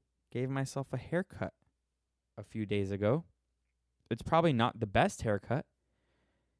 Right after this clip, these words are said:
but I saved fifty bucks. <laughs> So, I mean, it's expensive. It can be expensive out here. And, uh, I feel fulfilled after doing it. I'm like, "Yeah, you did a pretty okay job there, Sadwater.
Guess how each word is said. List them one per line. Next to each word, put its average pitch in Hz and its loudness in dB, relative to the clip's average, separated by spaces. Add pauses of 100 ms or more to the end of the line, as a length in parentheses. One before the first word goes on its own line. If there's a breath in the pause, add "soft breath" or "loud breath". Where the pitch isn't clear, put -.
(200)
but 117 0
I 139 4
saved 151 0
fifty 139 0
bucks. 160 4 (180)
<laughs> 120 12 (1600 soft breath)
So, 123 6 (200)
I - -2
mean, 120 4
it's 120 2
expensive. 123 -2
It 107 2
can 147 0
be 131 4
expensive 104 -2
out 92 -6
here. 95 -6 (920)
And, 110 2
uh, 104 6 (260)
I 131 6
feel 180 4
fulfilled 180 4
after 139 2
doing 160 4
it. 95 0
I'm 98 -2
like, 139 -2
"Yeah, 190 6 (140)
you 175 -2
did 185 6
a 175 6
pretty 185 6
okay 170 4
job 135 4
there, 95 4
Sadwater. 98 2